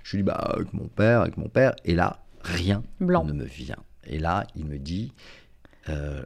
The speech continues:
Speaker 1: on se reverra le jour où vous aurez dîné avec votre père. » Et moi, je dis, « Dîner avec mon père ? » Je
Speaker 2: Seul, donc.
Speaker 1: mesure, <laughs> je mesure la difficulté parce que, parce que je vais, je vais mesurer combien ma mère avait finalement verrouillé, cadenassé la
Speaker 2: Mhm.
Speaker 1: relation avec mon père, qui était très présent dans ma vie, évidemment,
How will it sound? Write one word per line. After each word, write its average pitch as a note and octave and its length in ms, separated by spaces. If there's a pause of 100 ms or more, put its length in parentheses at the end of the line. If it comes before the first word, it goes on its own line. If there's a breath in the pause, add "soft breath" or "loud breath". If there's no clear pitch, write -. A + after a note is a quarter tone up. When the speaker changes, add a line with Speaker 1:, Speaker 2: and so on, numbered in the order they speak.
(140)
Speaker 1:
on F#2+ 80
se - 120
reverra F2+ 340
le F#2 100
jour F#2 220
où F#2 40
vous D#2 160
aurez D2+ 180
dîné F2+ 340
avec D#2 200
votre D2+ 220
père. » - 380 (1000)
Et - 40
moi, D#2+ 140
je D#2+ 60
dis, « C#2+ 120
Dîner F#2+ 480
avec E2 220
mon D2 100
père ? » C#2+ 440 (220 soft breath)
Je - 140
Speaker 2:
Seul, C4+ 160 (100)
donc. A2 120
Speaker 1:
mesure, C#3 400
<laughs> - 60
je C3 180
mesure E3+ 420
la A#2 100
difficulté A2+ 680
parce A2+ 180
que, A2 160 (540 loud breath)
parce G2+ 160
que A#2+ 120
je F#2+ 80
vais, D#2 120
je E2 80
vais G#2 80
mesurer G#2 340
combien A2 340
ma F#2+ 100
mère A2+ 180
avait F2 200
finalement G2 600
verrouillé, G2+ 460
cadenassé F2+ 600 (120)
la A3 120
Speaker 2:
Mhm. A#3 60
Speaker 1:
relation E2+ 300
avec F2+ 160
mon F2 100
père, D3 220
qui - 80
était F2 140
très - 240
présent C#3 320
dans A#2 120
ma D#2+ 120
vie, F2 140
évidemment, D#2+ 380